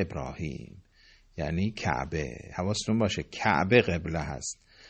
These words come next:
نه مسجد الحرام، نه مکه. کعبه قبله هست. «الکعبة قبلتی.» اینو باید حواسمون باشه. «الکعبة قبلتی.» بیت الله قبلهٔ ما هست.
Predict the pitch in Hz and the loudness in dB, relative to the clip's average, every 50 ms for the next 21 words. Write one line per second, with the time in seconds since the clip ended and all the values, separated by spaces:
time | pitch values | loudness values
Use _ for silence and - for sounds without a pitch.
0 | - - - - _ - 117 120 120 117 101 90 87 - - - 92 82 87 87 | -20 -20 -20 -20 _ -2 2 4 6 6 6 6 4 2 2 2 2 0 0 0
1 | 82 82 80 - - 80 76 80 76 67 58 - - - _ _ _ _ _ - | -2 -2 -4 -4 -2 -2 -2 -2 -2 -4 -6 -8 -14 -18 _ _ _ _ _ -20
2 | - - - - - _ _ - 107 120 120 123 110 92 87 87 87 - - - | -20 -20 -20 -20 -20 _ _ 2 6 6 8 8 8 6 4 2 0 -4 -8 -4
3 | - 90 78 67 - - - _ _ _ _ _ - - - - 107 62 - 98 | -2 0 0 -2 -2 -6 -12 _ _ _ _ _ -12 -4 0 0 2 4 4 4
4 | 98 131 139 131 - 110 90 82 82 80 78 69 71 69 - - - - _ - | 6 6 6 6 4 2 0 0 0 -2 -2 -4 -4 -6 -10 -12 -12 -12 _ -2
5 | 117 104 101 95 90 - - - 110 104 - - 92 92 101 104 - - 156 151 | 0 2 2 2 0 -2 -2 2 2 4 4 2 2 2 2 2 4 2 2 4
6 | - 107 92 87 87 87 85 85 80 80 - - 87 73 71 - - - - - | 4 4 2 2 2 0 0 0 0 -2 -4 -6 -6 -4 -6 -6 -10 -14 -18 -20
7 | _ _ _ _ _ _ - - - - - - - - _ _ _ _ - 120 | _ _ _ _ _ _ -20 -20 -20 -20 -20 -20 -20 -20 _ _ _ _ 0 2
8 | 127 120 117 117 123 113 95 95 95 113 120 120 - - 110 104 101 101 90 85 | 6 8 8 8 8 8 6 4 6 6 4 4 2 2 2 2 2 2 2 0
9 | 78 - - - - - - 104 104 101 98 98 - - - 101 76 90 95 101 | -2 -2 -6 -8 -4 0 2 2 4 4 2 0 -2 -2 0 0 2 2 2 2
10 | 101 98 - 147 139 113 95 87 82 82 78 78 78 - - - - - 104 113 | 0 2 2 2 4 4 4 2 0 -2 -6 -6 -8 -10 -14 -16 -8 0 2 4
11 | 120 120 113 104 - - 113 107 107 107 107 113 139 147 127 98 92 - - 95 | 4 4 4 2 4 4 6 6 6 6 8 12 12 12 12 10 6 2 -2 -2
12 | 90 87 85 85 80 80 76 71 76 78 71 - - - - - - - - 71 | -2 -2 -2 -2 -2 -2 -2 -2 -4 -4 -6 -6 -8 -10 -10 -10 -12 -12 -14 -14
13 | - - - - - _ _ | -14 -14 -14 -14 -16 _ _